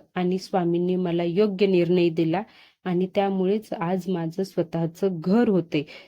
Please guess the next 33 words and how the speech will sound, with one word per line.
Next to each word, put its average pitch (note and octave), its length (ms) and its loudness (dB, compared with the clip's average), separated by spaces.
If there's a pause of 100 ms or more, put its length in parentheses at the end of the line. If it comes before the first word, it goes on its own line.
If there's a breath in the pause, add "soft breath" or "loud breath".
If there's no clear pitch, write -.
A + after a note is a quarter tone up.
(160 loud breath)
जरी F#3 200 2
बिल्डिंग F#3+ 360 2
under F3+ 300 2 (140)
construction F#3+ 560 -2
असली, F3+ 320 -2 (140)
तरी F3+ 180 -2
सगळं F#3+ 440 -2
योग्य F#3 400 0
पद्धतीने F#3+ 600 -2
होत G3 380 -2
आहे. E3+ 300 -2 (480 loud breath)
त्याच्यामुळे F3+ 420 0
तुम्ही F#3+ 360 0
पण G3 280 -2 (140)
कोणावर F#3+ 420 4
नका E3+ 280 0
विश्वास D#3+ 500 -4
ठेवू, E3 120 -2
याला E3+ 240 0
विचारू F#3+ 340 -2
नका, F#3+ 220 -2
त्याला F#3 320 -2
विचारू F3+ 380 -2
नका, F#3 220 -4
कोणाला F#3 560 -2
विचारू F3+ 440 -4
नका. D#3+ 360 -2 (760 loud breath)
तुमच्या G3+ 320 0
घरातील, F3+ 600 0
म्हणजे F3+ 260 2
तुम्ही F#3 240 2
नवरा F#3 280 2
बायको F#3 340 2